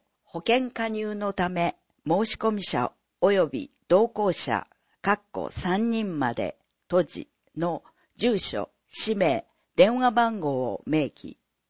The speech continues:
詳細は北区ホームページでご確認ください。キューアールコードがあります。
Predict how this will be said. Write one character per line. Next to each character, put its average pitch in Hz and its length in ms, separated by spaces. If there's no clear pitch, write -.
詳 240 280
細 226 320
は 202 300
北 262 260
区 156 200
ホ 247 260
ー - 20
ム 262 160
ペ 247 220
ー 208 40
ジ 151 160
で 120 240
ご 139 140
確 202 300
認 175 280
く 170 140
だ 160 140
さ 160 240
い。 - 80
キ 233 140
ュ 277 100
ー 269 140
ア 269 40
ー 262 40
ル 254 100
コ 240 200
ー 214 40
ド 156 140
が 127 140
あ 123 60
り 123 120
ま 110 180
す。 - 220